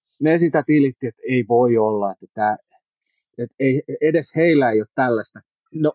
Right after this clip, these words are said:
sitten kuitenkin kisat meni ohitte ja aina kisojen lopuksi sitten viimeisenä päivänä on bileet. Ja sitten hollantilaiset oli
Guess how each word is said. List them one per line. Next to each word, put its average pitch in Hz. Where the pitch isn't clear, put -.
sitten 180
kuitenkin 180
kisat 196
meni 160
ohitte 175
ja 143
aina 147
kisojen 156
lopuksi 139
sitten 120
viimeisenä 123
päivänä 101
on 98
bileet. 202
Ja 120
sitten 151
hollantilaiset 147
oli 135